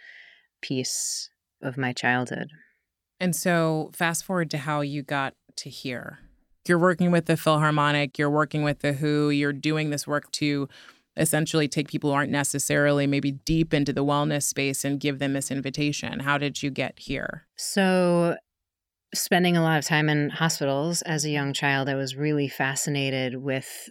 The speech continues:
Speaker 1: the body and how it worked and also how it fails us. Why was my sister sick and why was I healthy? What is that about? And so after her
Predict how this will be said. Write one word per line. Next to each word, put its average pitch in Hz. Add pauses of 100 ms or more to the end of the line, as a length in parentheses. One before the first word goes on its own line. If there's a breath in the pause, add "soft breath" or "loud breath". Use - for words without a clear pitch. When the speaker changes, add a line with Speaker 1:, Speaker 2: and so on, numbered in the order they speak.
Speaker 1:
the 139
body 143
and 143
how 131
it 135
worked 135
and 139
also 131
how 131
it -
fails 127
us. -
Why 131
was 123
my 120
sister 123
sick 123
and 123
why 117
was 113
I 110
healthy? -
What 117
is 113
that 113
about? 120 (600 loud breath)
And 147
so 131
after 123 (120)
her 117